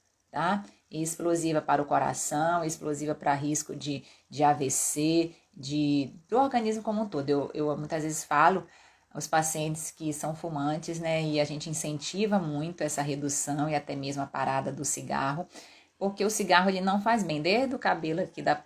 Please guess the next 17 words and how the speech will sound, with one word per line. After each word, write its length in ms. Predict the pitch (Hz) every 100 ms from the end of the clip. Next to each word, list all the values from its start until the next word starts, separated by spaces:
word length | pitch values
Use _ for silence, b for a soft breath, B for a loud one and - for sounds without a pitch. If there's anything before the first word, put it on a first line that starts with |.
| -
da 180 | 147 143
cabeça 460 | 147 143 165 170
até 200 | 170 170
a 160 | 170 165
unha 160 | 160
do 140 | 156 165
pé, 380 | - 143 147 B B -
realmente 540 | 160 165 156 160 -
tem 140 | 160
um 80 | 160
poder 240 | 160 147 156
inflamatório 680 | 160 170 151 143 - 147
muito 380 | 139 139 233 349
grande 400 | 320 156 151 156
dentro 260 | 143 139 143
do 140 | 143
organismo. 600 | 143 147 139 147 135 143